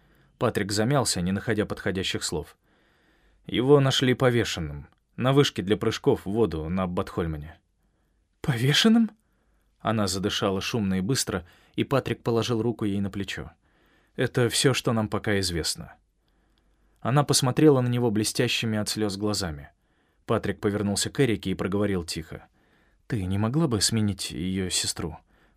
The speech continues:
Попроси ее прийти сюда, а сама побудь с детьми». Эрика тут же поднялась. Бросив взгляд на Санну, она вышла с веранды, и вскоре раздались ее шаги на лестнице.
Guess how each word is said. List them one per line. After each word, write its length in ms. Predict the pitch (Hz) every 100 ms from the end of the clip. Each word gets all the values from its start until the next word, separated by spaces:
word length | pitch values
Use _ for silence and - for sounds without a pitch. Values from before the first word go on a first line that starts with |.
| -
Попроси 380 | 110 135 - 151
ее 240 | 104 92
прийти 320 | 101 98 -
сюда, 420 | 95 101 131 120
а 60 | 82
сама 280 | - 110 120
побудь 320 | 98 101 87
с 40 |
детьми». 400 | 87 95 - 82 - _ _ _ _ _ _ _ _
Эрика 320 | - 139 151 139
тут 180 | 123
же 120 | 113 117
поднялась. 580 | 110 110 90 73 - _ _ _ -
Бросив 340 | 95 123 - 107
взгляд 380 | 98 110 104
на 100 | 101
Санну, 480 | 95 - 151 110 85
она 240 | 80 90 87
вышла 300 | 95 - 90
с 100 | -
веранды, 380 | 113 139 101
и 20 | 92
вскоре 560 | - 151 123 113 98
раздались 480 | 98 107 110 110 -
ее 100 | 101
шаги 280 | - 107 104
на 100 | 104
лестнице. 540 | 92 - - - -